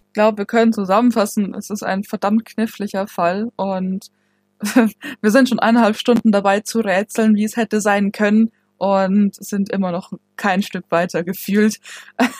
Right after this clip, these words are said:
Also immer noch ein bisschen unbefriedigend. Aber trotzdem habe ich mich gerne unter die Verschwörungstheoretiker begeben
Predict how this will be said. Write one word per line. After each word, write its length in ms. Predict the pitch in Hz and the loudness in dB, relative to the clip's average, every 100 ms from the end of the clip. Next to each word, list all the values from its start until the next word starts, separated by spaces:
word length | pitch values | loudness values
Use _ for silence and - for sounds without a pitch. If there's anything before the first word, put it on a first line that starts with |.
| - | 2
Also 280 | 233 196 233 | 2 2 0
immer 320 | 240 208 202 | 0 0 0
noch 180 | 190 208 | -2 -2
ein 160 | 208 | -4
bisschen 440 | 196 220 - 202 - | -4 -4 -2 -2 0
unbefriedigend. 880 | 208 202 220 - 185 190 196 220 - | 0 0 -4 -10 -12 -10 -6 -6 -4
Aber 560 | - 190 226 202 180 - | 0 2 2 2 0 -2
trotzdem 540 | 208 202 - 190 190 220 - | -4 -6 -8 -6 -6 -8 -6
habe 220 | 233 240 | -2 0
ich 140 | 240 | 2
mich 200 | 220 214 | 0 0
gerne 360 | - 202 202 196 | 0 0 2 2
unter 260 | 180 185 196 | 0 -4 -8
die 120 | 185 | -10
Verschwörungstheoretiker 1300 | - 202 - 180 185 - - 190 190 180 196 180 | -12 -12 -8 -8 -8 -8 -6 -6 -6 -12 -8 -6
begeben 540 | 175 180 180 175 190 | -6 -8 -8 -6 -4